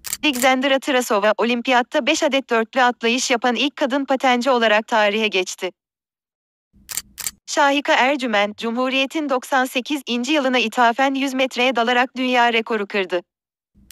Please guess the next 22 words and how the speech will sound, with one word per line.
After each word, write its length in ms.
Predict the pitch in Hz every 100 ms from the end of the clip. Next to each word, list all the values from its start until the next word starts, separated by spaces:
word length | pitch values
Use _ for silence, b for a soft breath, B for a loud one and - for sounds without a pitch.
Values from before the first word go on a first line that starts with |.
| - - - - - -
Dünyaca 480 | 269 302 330 320 285
ünlü 280 | 247 262 269
bilim 240 | 262 269
kurgu 340 | 269 240 240
dizisi 380 | 220 220 220 254
Star 360 | 247 233 240 247
Trek'te 420 | - 262 247 262
Kaptan 440 | 247 220 - 226
Kirk'ü 340 | 226 220 214 277
canlandıran 680 | 254 233 226 220 220 214
usta 280 | 208 220 -
oyuncu 400 | 277 254 233 262
William 320 | 254 240 240
Shatner, 440 | 240 269 254 226 214
uzaya 340 | - 214 226 254
çıkan 320 | 269 262 240
en 140 | 220
yaşlı 360 | 320 294 285 311
insan 340 | 269 247 285
unvanının 560 | 262 233 214 202 208 226
sahibi 480 | 240 247 220 220 196
oldu. 380 | 190 185 175